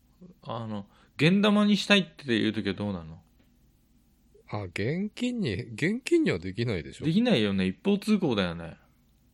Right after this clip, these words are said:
Speaker 2: だって現金なんていらないじゃん、世の中。
Speaker 1: まあ、いらないんだけど、現生が拝みたいっつってさ、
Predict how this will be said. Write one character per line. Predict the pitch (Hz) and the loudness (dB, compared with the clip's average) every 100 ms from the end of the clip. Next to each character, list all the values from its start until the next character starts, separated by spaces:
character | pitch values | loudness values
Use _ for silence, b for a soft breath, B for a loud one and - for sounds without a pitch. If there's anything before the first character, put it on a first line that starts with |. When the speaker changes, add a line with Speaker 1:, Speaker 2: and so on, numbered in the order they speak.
| _ _ - | _ _ -16
Speaker 2:
だ | 151 143 | -10 -6
っ | |
て | - | -6
現 | 110 160 202 | -2 -2 0
金 | 220 180 | 0 0
な | 101 | -2
ん | |
て | 98 | -2
い | 104 | -4
ら | 143 | -2
な | 147 | -4
い | 95 | -6
じ | - | -10
ゃ | |
ん、 | - - _ _ | -18 -20 _ _
世 | 107 | -2
の | 90 76 | -2 -6
中。 | 76 - _ _ - | -10 -20 _ _ -2
Speaker 1:
ま | 151 | 0
あ、 | |
い | 113 | 4
ら | 151 | 4
な | 190 226 | 6 4
い | |
ん | 247 | 2
だ | 104 | 0
け | 107 | 2
ど、 | 123 110 - 110 | 2 2 -2 -4
現 | 101 151 | -2 2
生 | 175 180 180 170 | 2 2 2 2
が | 160 | 2
拝 | 139 139 156 | 2 2 0
み | 160 | 2
た | 170 | 0
い | |
っ | 139 - | 0 -6
つ | - | -18
っ | |
て | - 95 | -12 -8
さ、 | 104 92 - | -6 -8 -10